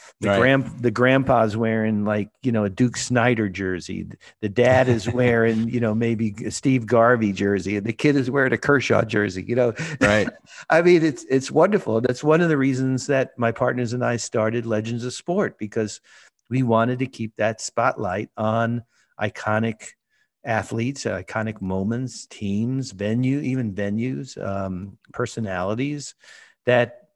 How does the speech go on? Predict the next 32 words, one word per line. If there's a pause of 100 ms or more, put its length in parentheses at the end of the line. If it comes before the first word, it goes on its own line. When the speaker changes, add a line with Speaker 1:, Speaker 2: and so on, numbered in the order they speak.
(280)
Speaker 1:
were
part
of
all
of
our
lives,
that
somehow,
you
know,
maybe
just,
like,
the
spotlight
turned,
or (440)
somebody,
you
know,
took
a
misstep
in
life,
and
we
wanna
help
them
back